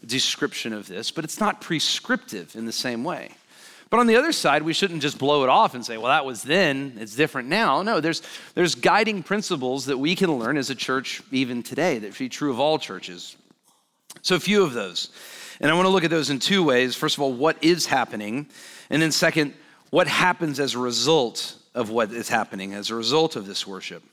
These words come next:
So what is happening, you see in verse forty-two, "They devoted themselves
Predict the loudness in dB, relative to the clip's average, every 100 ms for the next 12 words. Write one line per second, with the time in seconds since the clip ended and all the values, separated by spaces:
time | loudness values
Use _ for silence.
0 | _ _ -20 -18 -6 0 4 4 4 4
1 | 4 2 2 -2 -2 0 -2 0 -4 -4
2 | -6 -6 -4 -2 -2 -4 -10 -16 _ _
3 | _ _ _ _ _ _ _ _ 2 4
4 | 6 4 4 2 2 2 4 4 0 -4
5 | -6 -8